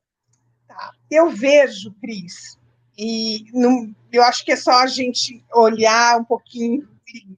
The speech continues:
ver o que tá acontecendo no mundo, com tanto feminicídio, com a desigualdade que tem entre homens e mulheres. Isso é uma questão que a gente vê na sociedade,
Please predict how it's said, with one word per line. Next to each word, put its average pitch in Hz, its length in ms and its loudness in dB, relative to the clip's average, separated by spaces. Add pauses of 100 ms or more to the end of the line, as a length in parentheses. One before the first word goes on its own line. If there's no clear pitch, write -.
(240)
ver 254 200 2
o 254 80 -6
que - 80 -20
tá 254 80 0
acontecendo 233 520 -2
no 226 120 0
mundo, 233 360 4
com 233 140 0
tanto 262 300 4
feminicídio, 226 1000 -2
com 233 260 -2 (200)
a 233 120 4
desigualdade 233 1080 0
que 233 120 -14
tem 220 300 -4
entre 214 220 -2
homens 214 380 2
e 208 60 -16
mulheres. 208 420 2 (320)
Isso 294 460 -6
é 247 120 2
uma 233 160 0
questão 233 520 0
que 254 100 0
a 233 60 4
gente 226 280 -4
vê 220 200 2
na 233 100 4
sociedade, 220 960 0